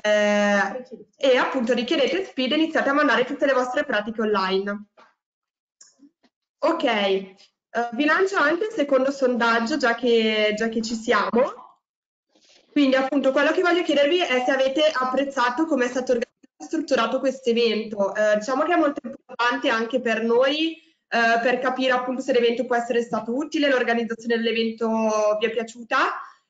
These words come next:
eh, e, eh, successivamente comunicheremo anche questi risultati al comune, di modo che anche il comune, eh, potrà farsi, diciamo, un'idea di come, di, dell'apprezzamento dell'evento. Quindi innanzitutto ringrazio perché per ora stiamo ricevendo solo dei sì,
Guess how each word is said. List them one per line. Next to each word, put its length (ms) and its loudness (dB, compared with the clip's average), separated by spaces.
eh, 680 2
e, 580 2
eh, 40 -6
successivamente 840 0
comunicheremo 580 0
anche 340 -4
questi 240 -12
risultati 380 -4
al 120 0
comune, 360 0
di 60 0
modo 280 0
che 120 -6
anche 240 -2
il 100 -20
comune, 400 2
eh, 400 2
potrà 320 0
farsi, 600 -2
diciamo, 360 -4
un'idea 300 2
di 120 0
come, 680 2
di, 220 -6
dell'apprezzamento 880 -2
dell'evento. 640 0
Quindi 200 -2
innanzitutto 420 -2
ringrazio 580 0
perché 240 -2
per 160 2
ora 160 4
stiamo 260 -4
ricevendo 520 0
solo 200 -2
dei 200 2
sì, 520 -2